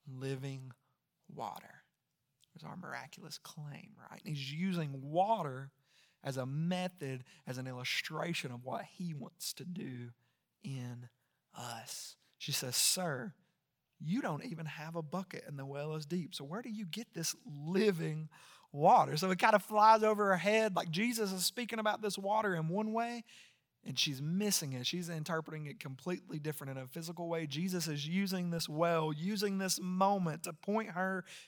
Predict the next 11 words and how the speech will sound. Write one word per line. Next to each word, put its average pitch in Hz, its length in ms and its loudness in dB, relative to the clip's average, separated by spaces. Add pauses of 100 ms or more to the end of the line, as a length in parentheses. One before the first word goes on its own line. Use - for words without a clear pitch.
(120)
to 175 100 -2
him, 165 640 0 (220)
what 175 220 4
he's 180 320 0
like 185 480 8
and 165 80 0
what 175 180 2
he 170 100 2
wants 175 400 2
for 277 420 4
her 143 460 -4